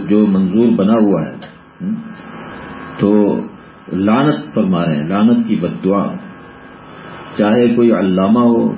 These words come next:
چاہے کوئی عالم ہو، چاہے کوئی عامی ہو، رسول اللہ صلی اللہ علیہ وسلم کے ارشاد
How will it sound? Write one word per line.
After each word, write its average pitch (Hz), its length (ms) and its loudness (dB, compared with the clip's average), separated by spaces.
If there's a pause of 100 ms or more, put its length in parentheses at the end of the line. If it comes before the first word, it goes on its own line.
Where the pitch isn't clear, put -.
(100)
چاہے 98 240 2
کوئی 95 220 0
عالم 101 440 2
ہو، 104 180 0 (120)
چاہے 92 240 0
کوئی 90 220 -2
عامی 95 460 2
ہو، - 120 -2 (760)
رسول 120 280 2
اللہ 127 440 2
صلی 120 180 0
اللہ 117 200 2
علیہ 120 340 2
وسلم 113 420 0
کے 113 120 -2
ارشاد 104 340 -2